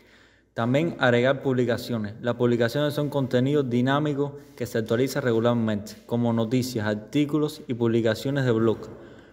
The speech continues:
Puedes agregar publicaciones desde el menú de WordPress. Asegúrate de que el contenido de cada publicación sea coherente con el diseño general de tu sitio web.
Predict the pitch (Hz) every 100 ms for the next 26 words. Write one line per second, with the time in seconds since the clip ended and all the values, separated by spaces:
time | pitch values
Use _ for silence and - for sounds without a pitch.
0 | _ - 139 143 135 127 127 143 135 127
1 | 123 120 120 143 151 147 - - 120 113
2 | 113 113 123 139 123 117 120 113 - -
3 | - - _ 120 123 131 160 165 131 127
4 | 120 117 113 120 117 117 120 147 147 127
5 | 135 139 127 123 113 - 139 135 127 120
6 | 120 135 135 113 113 107 107 131 127 123
7 | 117 127 135 123 117 107 - 123 117 107
8 | 104